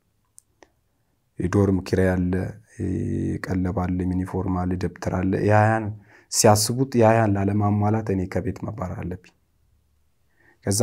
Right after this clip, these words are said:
ከቤት ወጣሁ። እኔ ከቤት እንደወጣሁ መሄድበት ሳጣ እናቴ ጋር አፈላልጌ ሄድኩ። እናቴ በሶስት ዓመት አንዴ ሁለቴ ትጠይቀኝ ነበር እየመጣች። ከዛ ያን አድራሻ ይዤ ወደ እናቴ ጋር ሄድኩ።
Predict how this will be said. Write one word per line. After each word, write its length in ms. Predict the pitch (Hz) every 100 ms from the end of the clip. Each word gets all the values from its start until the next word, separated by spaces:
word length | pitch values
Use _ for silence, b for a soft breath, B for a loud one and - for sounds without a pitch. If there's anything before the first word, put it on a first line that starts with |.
| 117
ከቤት 320 | 113 104 101
ወጣሁ። 300 | 104 - -
እኔ 120 | 104 131 170 160 - _ -
ከቤት 340 | 92 90 98
እንደወጣሁ 480 | 110 104 92 - 127
መሄድበት 480 | 123 101 92 92 98
ሳጣ 240 | - 95 95 151 - _ B B B B -
እናቴ 240 | 101 104
ጋር 120 | 117 104
አፈላልጌ 380 | 107 101 98 98
ሄድኩ። 220 | 90 - - _ _ _ _ _ _ _ -
እናቴ 240 | 90 95 110
በሶስት 300 | 101 98 -
ዓመት 220 | 95 95
አንዴ 280 | 98 92 98 110 110 110 -
ሁለቴ 320 | 95 92 -
ትጠይቀኝ 420 | 98 98 101 - 87
ነበር 260 | 85 82
እየመጣች። 560 | 85 90 87 87 - - - _ _ _ _ _ _ _ _
ከዛ 180 | 104 101
ያን 180 | 110 113
አድራሻ 360 | 104 98 95 -
ይዤ 160 | 101 95 123
ወደ 140 | 101
እናቴ 280 | 98 92 87 92
ጋር 140 | 92
ሄድኩ። 260 | 90 104 -